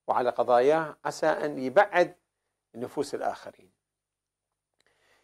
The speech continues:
تقول: "أنا شنو اللي أسوي؟" اللي يسوي أنه أدعو، دعاء،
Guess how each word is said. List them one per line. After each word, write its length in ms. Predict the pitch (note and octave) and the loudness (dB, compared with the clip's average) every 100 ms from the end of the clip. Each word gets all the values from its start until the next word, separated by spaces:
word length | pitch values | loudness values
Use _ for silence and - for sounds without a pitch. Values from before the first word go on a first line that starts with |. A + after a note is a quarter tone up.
| _ - | _ -8
تقول: 300 | D3 F#3+ G3+ | 2 4 4
"أنا 200 | F3+ F3 | 4 0
شنو 240 | - F3+ | 0 0
اللي 220 | D#3 D#3 | 0 0
أسوي؟" 460 | - C#3+ D3+ F3 - | 0 0 0 0 -4
اللي 160 | C#3 C3+ | -8 -8
يسوي 300 | C3 C#3 B2+ | -6 -4 -4
أنه 200 | B2 B2 | -6 -8
أدعو، 320 | C#3 - C#3 | -6 -4 -6
دعاء، 480 | E3 - A2+ C#3 - | -6 -6 0 0 -2